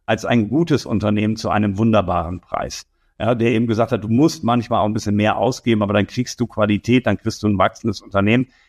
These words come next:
Ich denke, die Nachfolger auch von Buffett, auch der wird ja irgendwann das Zeitliche segnen. Ich glaube, die Nachfolger von Buffett, die sind ja lange benannt, ähm, werden, ähm, äh, werden eine größere Rolle spielen auf dieser Hauptversammlung.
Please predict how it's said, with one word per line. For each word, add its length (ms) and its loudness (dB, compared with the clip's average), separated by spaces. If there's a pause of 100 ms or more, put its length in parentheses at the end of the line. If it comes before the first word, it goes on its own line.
Ich 160 -12
denke, 400 2
die 500 -4
Nachfolger 960 0
auch 160 -2
von 180 0
Buffett, 340 -2
auch 200 -8 (420)
der 200 2
wird 120 -2
ja 100 2
irgendwann 220 2
das 160 -4
Zeitliche 420 0
segnen. 640 0 (200)
Ich 60 -20
glaube, 180 2
die 100 2
Nachfolger 640 0
von 240 -2
Buffett, 320 -2
die 100 -4
sind 260 -2
ja 120 2
lange 300 0
benannt, 680 -2
ähm, 320 -2
werden, 680 0 (120)
ähm, 500 0 (800)
äh, 180 -2
werden 300 0
eine 120 0
größere 340 0
Rolle 320 0
spielen 280 -2
auf 120 -4
dieser 240 0
Hauptversammlung. 760 0